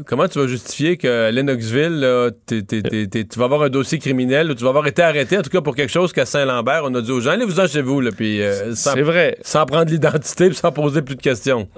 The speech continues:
Speaker 2: Mais en même temps, euh, là, on comprend que c'est la décision policière, peut-être au cas par cas, là. S'ils ont une injonction, euh, effectivement, tu peux être arrêté. Alors, euh, ce que j'avais, c'était, euh, des, qu'il y avait eu des arrestations.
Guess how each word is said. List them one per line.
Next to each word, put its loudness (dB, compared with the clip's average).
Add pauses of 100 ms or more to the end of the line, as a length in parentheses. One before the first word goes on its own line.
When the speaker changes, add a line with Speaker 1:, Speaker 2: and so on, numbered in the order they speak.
Speaker 2:
Mais 0
en 2
même 0
temps, 2
euh, 2
là, 0
on 0
comprend 2
que -4
c'est 2
la 4
décision 0
policière, 2
peut-être 2
au 2
cas 2
par -4
cas, 4
là. 2
S'ils 2
ont 4
une 2
injonction, 2
euh, 4
effectivement, -2
tu -10
peux 0
être 0
arrêté. 0 (360)
Alors, 0
euh, 2
ce -4
que 4
j'avais, 4
c'était, 2
euh, 4
des, 0
qu'il 2
y 6
avait 4
eu -2
des 2
arrestations. 0